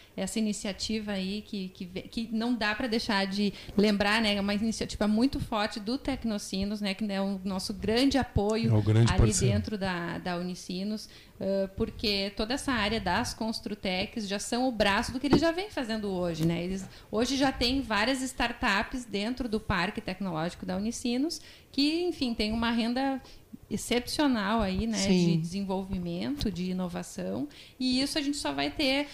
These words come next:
Speaker 1: uma questão mais especializada dentro desse hub, mas já é uma atividade que já vem acontecendo ali, né? Então
Speaker 2: Sim. E a ideia é concentrar, trazer toda essa,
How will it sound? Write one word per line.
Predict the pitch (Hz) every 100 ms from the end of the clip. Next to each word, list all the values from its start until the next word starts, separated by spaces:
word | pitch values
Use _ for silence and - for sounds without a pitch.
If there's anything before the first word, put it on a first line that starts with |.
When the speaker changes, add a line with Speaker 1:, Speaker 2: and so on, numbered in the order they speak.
| - 262
Speaker 1:
uma | 262 262 269
questão | 269 - 277
mais | 254 269
especializada | 277 - 277 - 285 302 294 240 233 254 247
dentro | 226 247 254
desse | 254 254 294
hub, | 254 190
mas | 170 175
já | 190 190
é | 190
uma | 247 262
atividade | - 208 175 190
que | -
já | 202
vem | 190 185
acontecendo | 190 185 185 185 185 175
ali, | 175 165 160
né? | 160
Então | 165 175
Speaker 2:
Sim. | 127 110 - - - - - - -
E | 117
a | 123
ideia | 120 127
é | 131
concentrar, | 156 151 226 214 175 175 -
trazer | - 117 110 110
toda | - 120 123
essa, | - 123 107